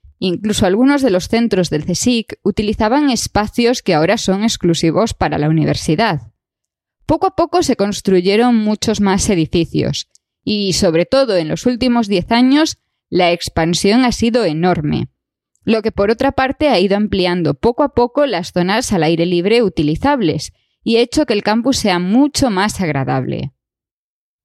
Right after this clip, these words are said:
Como curiosidad, aunque ahora nos parezca lo más normal del mundo construir los campus nuevos a las afueras, por esto de facilitar que allí se forme una comunidad y que exista vida universitaria,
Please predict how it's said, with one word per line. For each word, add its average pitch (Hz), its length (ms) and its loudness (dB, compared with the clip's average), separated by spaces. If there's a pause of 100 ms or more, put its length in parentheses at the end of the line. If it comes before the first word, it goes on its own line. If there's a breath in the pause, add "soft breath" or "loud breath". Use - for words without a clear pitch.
(140)
Como 196 300 -2
curiosidad, 175 720 0 (220)
aunque 185 540 0
ahora 190 380 0
nos 165 220 -2
parezca 151 500 -4
lo 170 200 2
más 180 320 -2
normal 196 460 0
del 180 180 0
mundo 208 460 2
construir 190 720 0
los 160 180 -2
campus 180 400 -2
nuevos 214 440 0
a - 60 -8
las - 220 -8
afueras, 180 640 0 (440)
por 202 160 2
esto 214 320 0
de 185 140 0
facilitar 190 760 0
que 196 100 0
allí 170 180 -2
se 185 140 -2
forme 196 320 0
una 170 180 2
comunidad 202 920 2
y 190 140 0
que 165 140 0
exista 170 560 0
vida 175 260 0
universitaria, 185 1080 -2